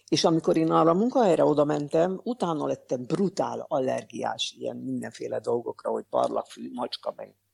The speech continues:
anyakina. Azelőtt nekem az életben semmi bajom nem volt. Tehát nem igazán a lelki dolgokhoz tudom én ezt kötni. Ennél valahogy racionálisabbnak érzem magam, meg, meg úgy két lábbal állok a földön, hogy,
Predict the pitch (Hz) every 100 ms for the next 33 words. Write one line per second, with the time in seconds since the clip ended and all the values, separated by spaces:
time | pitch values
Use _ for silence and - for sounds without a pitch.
0 | _ _ _ - - - 180 185 - -
1 | - - 127 147 160 170 170 170 170 -
2 | 175 160 156 156 - - 247 143 120 117
3 | - 143 - - - - _ _ _ _
4 | _ _ _ _ - 156 185 226 330 220
5 | 151 143 135 135 143 135 - 135 135 135
6 | - 151 - 151 139 131 127 131 - 139
7 | - 170 196 - - - 196 196 196 202
8 | 202 196 202 180 247 247 - 156 135 135
9 | 135 131 147 135 135 151 147 131 139 135
10 | 139 151 156 151 143 _ 160 170 151 160
11 | 170 - 202 180 127 123 135 131 131 147
12 | 139 147 147 151 156 151 143